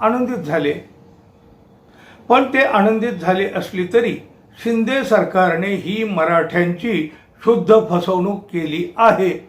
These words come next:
असे घटनातज्ञांचे मत आहे. सरकारने मराठा समाजाला फसवणं ही काही पहिली वेळ नाही. देवेंद्र फडणवीस मुख्यमंत्री असताना त्यांनी देखील तुपाची धार टाकून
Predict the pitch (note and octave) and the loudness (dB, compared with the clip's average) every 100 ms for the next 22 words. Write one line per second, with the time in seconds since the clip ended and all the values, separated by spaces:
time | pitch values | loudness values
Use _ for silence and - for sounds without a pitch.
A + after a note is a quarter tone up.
0 | _ _ _ _ - A#3 A#3 E3+ D#3 F3 | _ _ _ _ 0 0 2 -2 -2 -2
1 | D3 A2 G#3+ A#3+ B3 B3 F3 - F3 F3 | -6 -4 0 2 2 0 -2 -2 -4 -4
2 | D3 A3+ A#3 E3+ D3 D#3 C3+ C3 D3 - | -4 -4 -4 -2 -4 -2 -4 -6 -12 -14
3 | _ _ _ _ _ _ _ _ - - | _ _ _ _ _ _ _ _ -20 -16
4 | - A#3 A#3 C#4+ D4 C#4+ A#3 A#3 B3+ A3+ | 2 4 6 4 4 2 2 2 0 0
5 | A#3 A3+ A#3 G3+ F3+ F#3 A3 G#3+ F#3+ G3+ | 0 0 -2 0 0 2 2 2 0 0
6 | F#3+ E3+ D3 D#3 D3 C#3 C3 B2 C3+ - | -4 -2 -4 -2 -2 -2 -2 -6 -8 -16
7 | _ _ _ _ _ _ _ _ _ _ | _ _ _ _ _ _ _ _ _ _
8 | _ _ _ F#3 G3 A3+ A#3 A#3+ G3 G3 | _ _ _ 0 4 6 4 0 0 0
9 | G#3+ G#3+ G#3+ A3+ G#3+ A3 F3+ G3 G3+ F3+ | 0 0 -2 -4 -4 -8 -6 -4 -4 -2
10 | G3 F#3 - G3 G3 G3 E3+ F#3 F3 G3 | -2 -2 -2 -2 -2 -2 -2 -2 -2 -2
11 | G3 A3 D3 - - _ _ A3 A3 A#3 | 0 0 0 -4 -18 _ _ -2 2 4
12 | A#3 C#4 C#4 G3+ A3 G#3+ G#3+ - A#3 D#3 | 4 2 0 2 2 2 -2 0 0 0